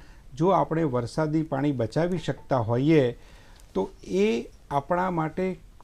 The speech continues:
સૌથી મોટું પાણીની રક્ષા પ્રોવાઈડ કરનારું ફેક્ટર છે.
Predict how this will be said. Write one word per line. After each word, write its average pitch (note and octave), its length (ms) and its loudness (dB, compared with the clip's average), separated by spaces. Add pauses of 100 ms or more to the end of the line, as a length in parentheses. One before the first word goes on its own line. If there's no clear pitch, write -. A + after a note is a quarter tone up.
(160)
સૌથી F#3 500 0
મોટું C#3+ 800 4 (280)
પાણીની E3+ 440 2
રક્ષા D#3 520 2
પ્રોવાઈડ D#3 580 2
કરનારું C#3+ 680 2 (240)
ફેક્ટર D3 420 0
છે. F3+ 280 -6